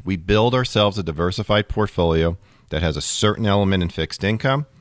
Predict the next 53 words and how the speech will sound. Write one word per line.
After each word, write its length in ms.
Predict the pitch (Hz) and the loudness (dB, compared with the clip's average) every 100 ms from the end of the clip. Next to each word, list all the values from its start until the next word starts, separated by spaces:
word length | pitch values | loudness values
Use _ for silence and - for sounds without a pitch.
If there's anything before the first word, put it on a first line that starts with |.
| _ | _
that 120 | - | -12
has 140 | 73 117 | -10 -6
a 40 | |
reliable 600 | 73 76 87 104 113 120 | -6 0 2 2 2 0
income 260 | 113 117 117 | 0 -2 -4
stream. 240 | - 127 | -2 -4
It's 100 | 98 | -4
not 80 | 73 | -8
gonna 80 | 71 | -8
be 100 | 71 | -6
as 120 | 71 | -6
high, 340 | - 101 117 | 0 4 4
but 140 | 117 69 | 2 -4
it's 180 | - 67 | -8 -4
reliable. 520 | 73 92 110 123 120 - - - _ | 0 2 2 -2 -6 -12 -20 -20 _
And 80 | 85 | -10
we're 60 | 85 | -4
gonna 120 | 90 | -2
have 160 | 87 | -2
part 240 | - 95 98 | -2 0 0
of 100 | 92 | 2
our 120 | 92 | 2
money 320 | 92 87 87 | 4 2 2
in 300 | - 85 80 - | -2 -2 -2 -2
equities 500 | 82 - 85 80 76 | -4 -4 -4 -4 -2
in 80 | 78 | -4
some 280 | 76 82 78 | -4 -4 -4
fashion 580 | - 78 69 - 78 73 | -4 -4 -4 -6 -8 -8
or 240 | 76 69 67 | -8 -8 -6
another. 440 | 71 73 67 - - - - _ | -4 -4 -4 -10 -18 -20 -20 _
Um, 460 | 80 78 80 73 76 | 0 2 2 0 -4
you 140 | 82 90 | -6 -6
can't 540 | - - 127 139 143 | -6 0 4 4 0
constantly 760 | - - 123 120 - 120 92 107 | -8 -4 0 0 -2 -6 -2 -2
be, 280 | 95 95 85 | -2 -4 -4
you, 160 | 92 87 | -8 -8
be 200 | - 82 | -8 -10
trying 320 | - 110 107 | -4 0 0
to 60 | 101 | 0
get 200 | 98 90 | 0 0
what's 240 | 98 - | -4 -6
gonna 200 | - 101 | -4 0
happen 220 | 98 95 | 0 0
in 40 | 92 | -4
the 60 | |
short 420 | - - 120 113 | -4 -2 -2 -2
term. 280 | - 85 67 | -4 -6 -2
Nobody 380 | 92 123 139 143 | 0 0 2 2
knows. 500 | 143 151 131 - - | 4 4 2 -2 -6
We 80 | 92 | -8
don't 320 | - 139 165 | -2 0 0
wanna 240 | 165 165 | 0 0
speculate. 800 | 147 - - 180 190 175 101 - | -2 -6 -2 -2 0 2 0 -2